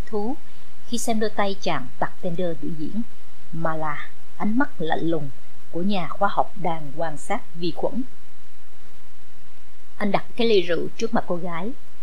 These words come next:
mời cô. Cô không vội với tay về phía cái ly, mà ngắm nhìn cái ly từ trên xuống dưới một lúc. Shinsuke định vài giây sau sẽ nói, "Cốc tai phải uống lạnh mới ngon."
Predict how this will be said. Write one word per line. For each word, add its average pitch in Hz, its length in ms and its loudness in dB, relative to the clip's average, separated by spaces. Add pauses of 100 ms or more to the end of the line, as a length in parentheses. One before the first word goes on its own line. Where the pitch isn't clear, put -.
(100)
mời 170 300 -2
cô. 208 220 -2 (1080)
Cô 185 360 0
không 190 220 -2
vội - 340 -2 (640)
với 196 280 0
tay 170 340 0 (200)
về 156 280 -2
phía 196 180 -2
cái 233 100 -2
ly, 190 220 -2 (460)
mà 160 160 -2
ngắm 170 260 -2
nhìn 208 320 0
cái 233 100 -2
ly 208 160 0 (100)
từ 151 180 0 (160)
trên 165 180 -2
xuống 196 240 -2
dưới 202 100 0
một - 200 0
lúc. 254 160 0 (560)
Shinsuke 247 640 0
định 170 260 0
vài 165 260 0
giây 190 120 -2
sau 190 240 -2
sẽ 156 160 -2
nói, 170 360 -2 (440)
"Cốc 240 200 0
tai 180 360 0
phải 156 100 -2
uống 196 180 0
lạnh 208 160 0
mới 214 100 0
ngon." 202 320 -2